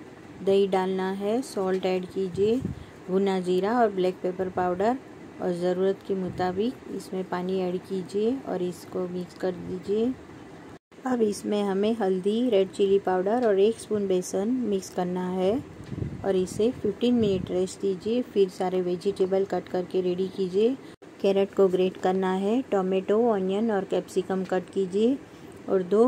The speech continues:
green chili को cut करना है और इसमें mix कीजिए। अब हमारा batter ready है। अब हम chila बनाएंगे। अब हमें इसे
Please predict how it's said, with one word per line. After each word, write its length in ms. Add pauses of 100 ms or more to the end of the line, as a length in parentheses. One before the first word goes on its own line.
green 340
chili 360
को 220 (120)
cut 160
करना 400
है 220
और 80
इसमें 300
mix 280
कीजिए। 480 (240)
अब 200
हमारा 360
batter 360
ready 300
है। 280
अब 220
हम 160
chila 320
बनाएंगे। 600 (320)
अब 180
हमें 340
इसे 340